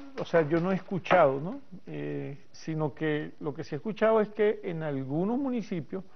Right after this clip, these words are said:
los alcaldes que están ejerciendo el, el, el poder, eh, han coaccionado, pues, a las, eh, a las unidades de batalla y les han dicho, bueno, aquí hay una línea, tienen que, la línea es esta, tienen que respetar la línea, ¿no? Y se han impuesto. Entonces,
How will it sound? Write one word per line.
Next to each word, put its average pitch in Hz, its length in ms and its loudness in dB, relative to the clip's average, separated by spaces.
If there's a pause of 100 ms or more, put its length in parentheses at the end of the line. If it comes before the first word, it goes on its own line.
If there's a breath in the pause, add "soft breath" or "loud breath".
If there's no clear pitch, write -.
(340 soft breath)
los 151 260 2
alcaldes 156 600 4
que 139 100 -10
están 160 340 0
ejerciendo 143 1120 0 (100)
el, 135 320 -6 (280)
el, 131 260 -10
el 135 80 -4
poder, 175 600 0 (420 soft breath)
eh, 151 380 0
han 165 300 2
coaccionado, 156 760 0
pues, 151 240 -4 (160)
a 147 100 4
las, 139 480 4
eh, 143 300 0
a 147 80 0
las 135 160 2
unidades 139 320 -2
de 175 60 0
batalla 170 560 6 (440 soft breath)
y 196 220 0
les 220 140 6
han 160 120 0
dicho, 165 300 -2
bueno, 185 180 0
aquí 151 140 0
hay 151 60 4
una 190 160 4
línea, 175 400 2
tienen 151 260 -4
que, 185 160 0
la 175 80 6
línea 170 320 4
es 165 220 4
esta, 147 120 -4
tienen 156 200 -4
que 175 80 0
respetar 165 360 0
la 165 100 2
línea, 156 420 -2
¿no? 170 80 -2
Y 165 60 -2
se - 100 -6
han 143 100 -4
impuesto. 147 480 -6
Entonces, 156 300 -8